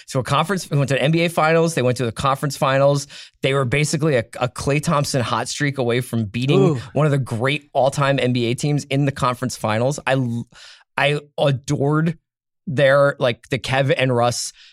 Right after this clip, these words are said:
Speaker 1: friction because I thought it
Speaker 2: Yeah.
Speaker 1: was so nakedly,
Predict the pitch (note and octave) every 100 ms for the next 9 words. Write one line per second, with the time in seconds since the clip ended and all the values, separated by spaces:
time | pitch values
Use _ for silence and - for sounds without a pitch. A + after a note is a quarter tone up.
0 | _ - - D#3 - F#3+ F#3 D3 C3 -
1 | C#3 C#3+ C3 C3 C3 B2 B2+ A2 B2 -
2 | _ _ _ _ _ - - - E3+ E3+
3 | D#3 D3+ D3 D#3+ D3 D3 C3+ C3